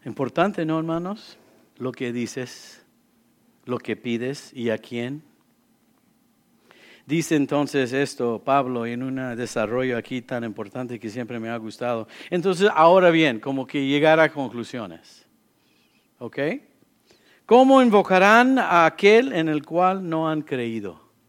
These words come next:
Oh. Entonces, si invocas el nombre del Señor, es que crees.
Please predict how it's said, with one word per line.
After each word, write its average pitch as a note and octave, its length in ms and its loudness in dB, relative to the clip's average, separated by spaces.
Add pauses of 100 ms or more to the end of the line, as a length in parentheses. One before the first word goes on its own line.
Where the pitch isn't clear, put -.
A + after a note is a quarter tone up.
(360)
Oh. - 280 -10 (1300)
Entonces, D#3 380 -4
si E3 140 0
invocas F3+ 640 4
el D#3 120 0
nombre E3+ 320 0
del C#3+ 160 -2
Señor, F#3+ 380 -4
es F3 140 -2
que - 180 -14
crees. - 580 -8